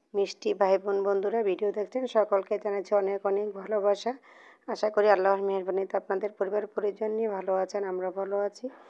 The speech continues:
এই প্রতিদিনের মতো আজকে আরেকটি ভিডিও নিয়ে হাজির হলাম। আজকে আমি কিভাবে শিং মাছ আর হচ্ছে পাঙ্গাস মাছ, আহ, সহজ প্রণালীতে পরিষ্কার করে নেবেন, আজকে এই ভিডিওটি শেয়ার করব।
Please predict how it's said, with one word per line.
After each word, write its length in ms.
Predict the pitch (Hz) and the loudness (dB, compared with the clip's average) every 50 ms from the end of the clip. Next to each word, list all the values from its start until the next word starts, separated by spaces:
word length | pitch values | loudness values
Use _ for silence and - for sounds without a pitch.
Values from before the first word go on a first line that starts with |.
| - - - _ _ _ _ _ | -20 -20 -20 _ _ _ _ _
এই 180 | 226 214 208 208 | 2 4 4 4
প্রতিদিনের 500 | 208 - 208 202 220 208 226 220 220 220 | 4 2 0 2 2 0 2 2 2 2
মতো 220 | 220 214 214 226 | 2 2 4 4
আজকে 420 | 214 208 202 196 - - - - 214 | 4 4 2 0 -2 -4 0 2 2
আরেকটি 320 | 208 202 196 196 - 214 | 4 2 0 -2 -4 -4
ভিডিও 280 | 196 226 214 - 214 208 | -4 -4 0 2 2 2
নিয়ে 140 | 214 214 | 2 0
হাজির 340 | 196 196 208 196 214 208 196 | 0 -2 -2 -2 -2 -2 -2
হলাম। 300 | 196 208 208 220 240 262 - - | -4 -6 -6 -6 -8 -8 -8 -6
আজকে 460 | 220 196 190 - - - 233 226 220 | -6 -6 -6 -6 -4 -2 0 0 0
আমি 340 | 208 202 196 196 202 233 247 - - - - - - _ _ _ | 0 0 0 0 0 -2 -4 -6 -14 -20 -20 -20 -20 _ _ _
কিভাবে 540 | - 226 220 208 208 202 196 - 208 226 233 | 0 2 6 10 10 10 10 8 4 4 2
শিং 320 | - - - 202 185 185 | 2 2 2 2 2 2
মাছ 320 | 185 185 190 202 196 196 - - - | 0 0 0 -2 -2 -4 -8 -8 -4
আর 280 | 202 196 202 202 208 190 - | -4 -4 -2 -4 -6 -6 -6
হচ্ছে 320 | - 202 - - - 226 220 | -8 -8 -8 -4 -4 -4 -4
পাঙ্গাস 480 | 220 - 220 208 214 214 202 - - | -2 -2 -2 0 0 -2 -2 -2 -2
মাছ, 260 | 220 214 220 254 254 - _ - - - - - _ _ _ | -2 -2 -2 -2 -4 -8 _ -20 -20 -20 -20 -20 _ _ _
আহ, 140 | - 214 208 | 2 2 2
সহজ 340 | 202 - - 202 175 196 208 - _ | 4 4 2 2 2 0 -6 -4 _
প্রণালীতে 540 | - 214 214 220 214 208 208 - - 247 247 | 2 4 4 4 2 0 -2 0 0 0 2
পরিষ্কার 560 | 247 - 208 214 208 - - - 233 226 233 | 2 2 2 2 0 -2 2 4 4 4 4
করে 280 | 226 - 226 220 220 214 | 4 4 4 4 6 4
নেবেন, 340 | 214 220 202 214 233 294 - - - - - _ _ _ _ _ _ _ _ _ _ _ _ _ _ _ _ _ | 2 2 2 0 0 -2 -4 -8 -18 -20 -20 _ _ _ _ _ _ _ _ _ _ _ _ _ _ _ _ _
আজকে 600 | - 208 196 - - - 233 226 233 240 254 311 - - _ _ _ _ _ _ _ _ | 2 2 2 2 2 4 6 8 8 8 8 6 2 -6 _ _ _ _ _ _ _ _
এই 180 | - 233 214 208 | -2 0 2 2
ভিডিওটি 480 | 190 208 202 202 226 220 226 240 247 233 | 0 0 0 2 2 4 4 4 2 4
শেয়ার 340 | - - 226 214 202 208 | 4 4 4 4 4 2
করব। 440 | 208 - 226 226 208 202 208 247 277 | 2 4 6 6 6 4 2 2 0